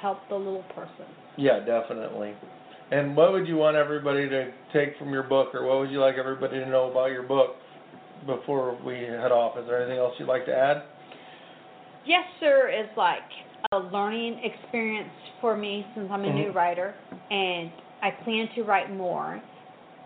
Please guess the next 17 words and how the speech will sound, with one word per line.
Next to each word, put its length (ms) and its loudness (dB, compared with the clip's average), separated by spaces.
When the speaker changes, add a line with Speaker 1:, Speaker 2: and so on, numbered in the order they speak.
Speaker 1:
just 220 -6
not 260 -2
right 200 0
away. 360 -4
Speaker 2:
Mm-hmm. 440 -2
Speaker 1:
And, 380 -4
um, 400 -6
Yes, 220 0
Sir 360 0
is 480 -2
definitely, 1300 -2
um, 480 -6
kinky. 600 -6
It's 240 2
full 320 0
of 60 -10
ex-, 140 -8